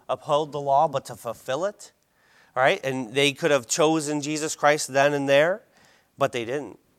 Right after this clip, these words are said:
because of their unbelief. They didn't accept him. They didn't accept that he was willing to pay all the consequences for all the sin, all the things that, all that they had done, all the things that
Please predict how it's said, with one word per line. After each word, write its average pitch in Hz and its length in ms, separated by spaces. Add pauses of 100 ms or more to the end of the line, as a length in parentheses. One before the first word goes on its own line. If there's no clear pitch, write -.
(180)
because 139 320
of 131 80
their 123 200
unbelief. 123 720 (540)
They 156 180
didn't 160 360
accept 180 480
him. 123 100
They 127 120
didn't 156 280
accept 175 380
that 135 160
he - 240
was 151 280 (480)
willing 156 420
to 131 120
pay 170 200
all 170 220
the 190 80
consequences 165 760
for 147 140
all 156 100
the 175 100
sin, 147 280
all 143 180
the 175 80
things 190 300
that, 156 180 (280)
all 143 260
that 139 260
they 165 160
had 180 200
done, 135 220
all 143 140
the 170 80
things 180 220
that 165 200